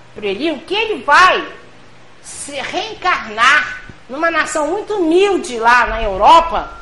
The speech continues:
e que ele terá um, um, um objetivo muito grande,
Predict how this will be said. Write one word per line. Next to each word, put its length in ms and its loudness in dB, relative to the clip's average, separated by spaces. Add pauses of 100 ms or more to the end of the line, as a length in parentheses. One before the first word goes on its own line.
(440)
e 100 -12
que 140 -6
ele 180 -2
terá 640 4 (340)
um, 280 -6 (1000)
um, 140 -6 (140)
um 80 0
objetivo 680 -4
muito 320 -8
grande, 560 0